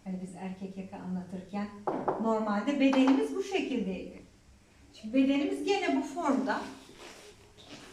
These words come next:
Biz buna şuraya yaka takacağız yani. Anladınız mı arkadaşlar?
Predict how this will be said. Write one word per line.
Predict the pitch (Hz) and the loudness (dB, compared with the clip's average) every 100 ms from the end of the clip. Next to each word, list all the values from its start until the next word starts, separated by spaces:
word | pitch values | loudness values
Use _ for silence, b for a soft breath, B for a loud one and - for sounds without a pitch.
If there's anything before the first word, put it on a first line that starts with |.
| - | 4
Biz | 392 415 262 | 8 8 6
buna | 277 320 - - - - | 4 2 0 -6 -14 -18
şuraya | - - 440 453 466 440 | -8 2 4 6 6 6
yaka | 440 440 | 4 0
takacağız | 370 285 - 190 170 170 | 0 0 -2 -2 -4 -6
yani. | 151 - - - - | -10 -10 -14 -16 -16
Anladınız | 196 233 277 190 180 170 | -8 -4 -2 -4 -6 -4
mı | |
arkadaşlar? | 180 180 180 160 160 - - | -4 -4 -8 -10 -10 -12 -16